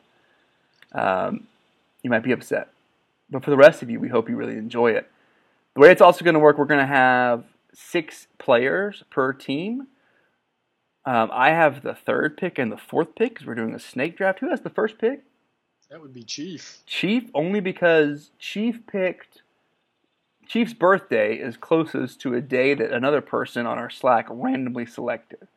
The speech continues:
Speaker 1: So, because of that, Chief gets
Speaker 2: June
Speaker 1: the
Speaker 2: ninth
Speaker 1: first.
Speaker 2: was the, the pick, by the way.
Speaker 1: Yeah. So
Speaker 2: The rain date.
Speaker 1: I'm pretty, dr-, a pretty big drag of that. That's, I mean, that's a pretty big drag to me because my birthday is in December.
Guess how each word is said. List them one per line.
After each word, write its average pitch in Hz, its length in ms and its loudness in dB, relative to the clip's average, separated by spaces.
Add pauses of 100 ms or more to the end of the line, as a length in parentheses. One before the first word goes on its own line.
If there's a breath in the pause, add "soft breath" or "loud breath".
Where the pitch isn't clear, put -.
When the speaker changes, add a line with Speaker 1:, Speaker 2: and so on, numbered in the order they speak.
(440 soft breath)
Speaker 1:
So, 101 580 -2 (580)
because 123 320 -4
of 127 100 -6
that, 131 420 6 (320)
Chief - 200 -12
gets 120 140 -8
Speaker 2:
June 156 160 -8
Speaker 1:
the 135 60 -10
Speaker 2:
ninth 135 100 -8
Speaker 1:
first. 110 180 -18
Speaker 2:
was 110 140 -20
the, 107 300 -20
the - 80 -20
pick, 110 340 -20
by 110 140 -20
the 107 80 -20
way. 110 120 -20 (280)
Speaker 1:
Yeah. 98 220 -12 (460)
So 95 380 -10
Speaker 2:
The - 120 -20
rain 113 260 -16
date. 110 220 -18 (800 soft breath)
Speaker 1:
I'm 156 140 2
pretty, 220 220 4
dr-, 160 160 -8
a 175 140 -6 (260)
pretty 277 140 -4
big 151 180 0
drag 123 280 2
of 123 80 0
that. 135 280 0 (140)
That's, 170 180 -8
I 156 60 -2
mean, 156 100 0
that's 160 160 0
a - 40 -20
pretty 185 180 -2
big 135 60 -4
drag 127 200 0
to 127 40 -12
me 120 200 -4
because 117 580 -6 (200)
my 120 60 -12
birthday 120 360 -10
is 113 180 -14
in 120 120 -10
December. 117 600 -16